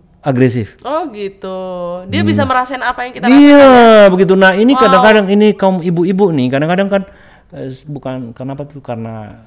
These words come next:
Speaker 1: nyonya saya juga begitu, gitu.
Speaker 2: <laughs>
Speaker 1: "Hai, kenapa begitu, begitu?" Dika-, ya, Dogi kan tidak mengerti bahasa kita. Dia hanya ngerti adalah, eh, intonasi dan gerak.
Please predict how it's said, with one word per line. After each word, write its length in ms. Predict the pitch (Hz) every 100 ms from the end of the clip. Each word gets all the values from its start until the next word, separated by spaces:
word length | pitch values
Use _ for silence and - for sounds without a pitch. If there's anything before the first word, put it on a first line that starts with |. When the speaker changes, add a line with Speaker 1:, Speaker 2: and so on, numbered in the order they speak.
| _
Speaker 1:
nyonya 320 | - 123 127 131
saya 180 | 220
juga 200 | 285 202
begitu, 500 | 104 117 214 - 135 131
gitu. 200 | 113 101 107 - 233
Speaker 2:
<laughs> 260 | - -
Speaker 1:
"Hai, 240 | - 320 339
kenapa 340 | 277 294 302
begitu, 280 | 285 302 277
begitu?" 240 | 277 294 208
Dika-, 280 | 185 180 165
ya, 420 | 165 170 170 160 _ _ 160
Dogi 360 | 156 165 170
kan 220 | 226 269 254
tidak 600 | - 143 123 120 113 95
mengerti 1040 | 98 120 117 110 110 104 _ - 120 117 110
bahasa 520 | 113 101 104 - -
kita. 720 | _ 196 196 - 85 78 - _ _ _
Dia 300 | 143 180 196
hanya 240 | 156 139
ngerti 460 | 131 123 117 - 190
adalah, 560 | 127 107 101 107 131 135 _ _ _ _
eh, 540 | 110 104 101 98 95 82 _ _
intonasi 840 | 127 123 120 120 117 123 - 156
dan 200 | 104 101
gerak. 320 | 98 104 -